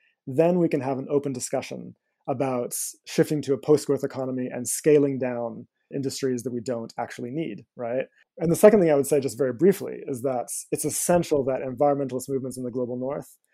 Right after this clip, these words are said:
create alliances with anti-imperialist struggles in the Global South that have been focused on these issues for decades, right? We have the People's Agreement of Cochabamba.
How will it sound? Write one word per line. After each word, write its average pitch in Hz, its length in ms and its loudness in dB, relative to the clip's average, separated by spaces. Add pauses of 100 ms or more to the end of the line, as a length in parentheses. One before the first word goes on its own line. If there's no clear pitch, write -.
create 165 380 2
alliances 135 680 -2
with 151 320 6 (300)
anti-imperialist 143 920 2
struggles 123 540 -4
in 143 120 -2
the 139 80 -2
Global 123 240 -2
South 123 320 -6
that 143 80 2
have 139 120 -2
been 131 120 -2
focused 151 440 0
on 135 180 -4
these 131 160 -6
issues 135 520 -6 (160)
for 131 180 -4
decades, 123 640 -10
right? 131 300 -2 (360)
We 143 80 0
have 160 300 6
the 147 80 4
People's 151 320 -2
Agreement 127 400 -4
of - 100 -14
Cochabamba. 127 640 -4